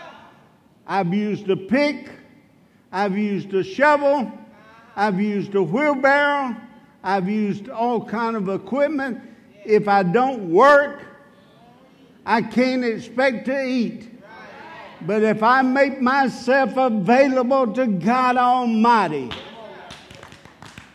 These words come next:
he said, "You will eat."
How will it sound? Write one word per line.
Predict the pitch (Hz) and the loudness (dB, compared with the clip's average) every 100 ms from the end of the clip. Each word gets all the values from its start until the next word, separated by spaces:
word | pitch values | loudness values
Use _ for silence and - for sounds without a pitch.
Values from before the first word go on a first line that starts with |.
| - - - | -20 -20 -12
he | 175 254 233 | -2 2 2
said, | - 247 226 160 - - - _ _ _ - | 2 0 0 -2 -8 -20 -20 _ _ _ -8
"You | 170 247 269 269 254 185 - - | 2 4 6 4 2 -2 -8 -10
will | 143 233 262 254 233 190 - - | -2 0 0 2 2 0 -6 -14
eat." | 233 277 233 160 - - | 0 4 4 4 -4 -14